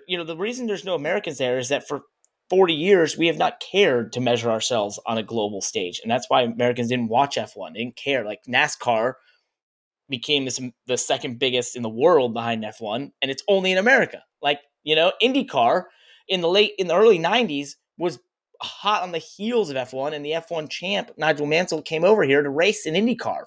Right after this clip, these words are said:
full time because, you know, it's just like no one else could,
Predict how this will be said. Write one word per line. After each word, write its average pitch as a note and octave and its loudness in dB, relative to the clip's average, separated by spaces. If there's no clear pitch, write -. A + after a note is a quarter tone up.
full A2+ -2
time F#2+ -8
because, D3 0
you D#3 -4
know, C3 -2
it's D#3 -6
just F#3 -8
like E3 -2
no E3+ 2
one G#3 0
else F3 0
could, C#3 -6